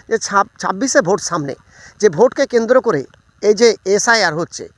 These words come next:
কিন্তু এই বিপদে যাদের পাশে দাঁড়ানোর দরকার যাদের,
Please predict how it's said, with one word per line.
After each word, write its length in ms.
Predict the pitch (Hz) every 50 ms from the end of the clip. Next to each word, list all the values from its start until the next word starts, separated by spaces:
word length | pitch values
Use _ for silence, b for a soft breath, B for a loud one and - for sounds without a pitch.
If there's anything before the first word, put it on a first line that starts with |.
| _ _
কিন্তু 300 | 302 349 370 330 - 311
এই 340 | - - - 233 302 359 339
বিপদে 340 | 370 370 302 320 320 302 285
যাদের 240 | 262 262 254 269
পাশে 380 | 254 - 220 220 214 - - 339
দাঁড়ানোর 280 | 311 311 285 277 269 220
দরকার 260 | 247 233 - 226 196
যাদের, 300 | 190 190 170 180 220